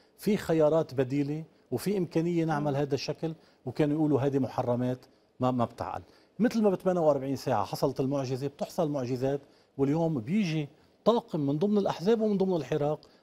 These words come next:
Speaker 1: عنده كفاءة وقادر يشتغل هذه الشغلة.
Speaker 2: مم.
Speaker 1: هذا واحد. اثنين، واللي ذكره السيد كمان بخطابه مهم كتير، كمان حماية الفساد ما نضيع حماية أمريكية، بغض النظر إذا كانوا اللاعبين الصغار في لبنان
Speaker 2: مم.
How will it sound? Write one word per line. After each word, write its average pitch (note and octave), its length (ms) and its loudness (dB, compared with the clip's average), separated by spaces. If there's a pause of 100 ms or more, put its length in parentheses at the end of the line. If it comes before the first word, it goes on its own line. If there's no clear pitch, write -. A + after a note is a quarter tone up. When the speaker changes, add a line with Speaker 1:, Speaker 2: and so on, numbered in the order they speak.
Speaker 1:
عنده G3+ 260 0
كفاءة F#3 600 -4
وقادر C3 320 0
يشتغل G2 340 -6
هذه F2 120 -6
الشغلة. D#2+ 280 -14 (100)
Speaker 2:
مم. F#3+ 160 -16
Speaker 1:
هذا D3 160 2
واحد. G#2 280 -4
اثنين، F3+ 400 -4 (560)
واللي F3+ 400 0
ذكره C#3+ 380 0
السيد A2+ 420 -4
كمان G#2+ 260 -4
بخطابه G2+ 440 -6
مهم F#2+ 260 -6
كتير، F2 300 -16 (600)
كمان E3 460 -2
حماية D#3+ 400 -4
الفساد D#3 600 -2 (400)
ما C#3+ 120 0
نضيع G3 360 -2
حماية F#3 480 -2
أمريكية، E3 540 -4 (260)
بغض E3+ 500 0
النظر F3 460 0
إذا C#3+ 220 -2
كانوا F3 300 -2
اللاعبين C3+ 540 2
الصغار B2+ 480 0
في - 160 -6
لبنان C3 500 -4
Speaker 2:
مم. G3 240 -12